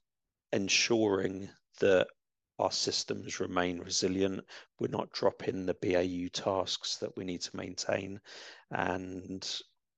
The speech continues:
yeah, that's probably the, the main aspects of it. And probably finally, you know, for when things do go wrong, it's those problem solving skills. Um, I've,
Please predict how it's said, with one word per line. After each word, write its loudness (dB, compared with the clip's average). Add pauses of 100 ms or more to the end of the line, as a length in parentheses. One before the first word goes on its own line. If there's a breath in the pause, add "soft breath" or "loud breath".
(1300)
yeah, 8
that's 4
probably 4
the, 4
the 4
main 4
aspects 0
of -2
it. 2 (920 loud breath)
And 2 (400)
probably 2
finally, 6 (720)
you 4
know, 6
for 4
when 8
things 0 (300)
do 2
go 2
wrong, -4 (600 loud breath)
it's 4
those 4
problem 0
solving 0
skills. -4
Um, -4 (440)
I've, -4